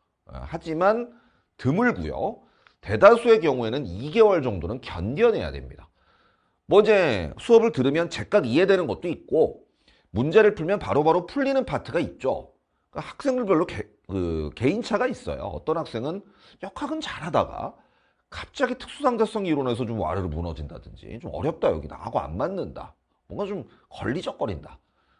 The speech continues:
또 어떤 학생들은 전기력에서 좀 허우적대는 학생들도 있고, 어떤 학생들은 남들 다 잘하는 것 같은데 난 파동의 간섭이 좀 어려워, 이런 학생들도 있거든요. 그건 뭐 개인차는 있으니까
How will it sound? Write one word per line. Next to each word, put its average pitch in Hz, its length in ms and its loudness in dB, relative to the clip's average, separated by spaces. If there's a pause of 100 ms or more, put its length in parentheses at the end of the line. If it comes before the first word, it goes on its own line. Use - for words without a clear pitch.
(120)
또 - 80 0
어떤 226 240 2
학생들은 202 340 -4
전기력에서 190 800 4
좀 92 320 -6 (220)
허우적대는 127 460 -4
학생들도 73 520 -8
있고, 76 180 -14
어떤 302 220 -4
학생들은 233 480 -4 (300)
남들 208 340 -2
다 - 160 -4
잘하는 196 420 -2
것 190 80 0
같은데 143 340 0
난 120 160 -2
파동의 214 420 -6
간섭이 98 420 -6
좀 80 140 -6
어려워, 67 400 -12
이런 233 220 0
학생들도 175 440 -2
있거든요. 80 480 -8
그건 - 240 -12
뭐 349 100 -6
개인차는 175 540 -6
있으니까 104 760 -6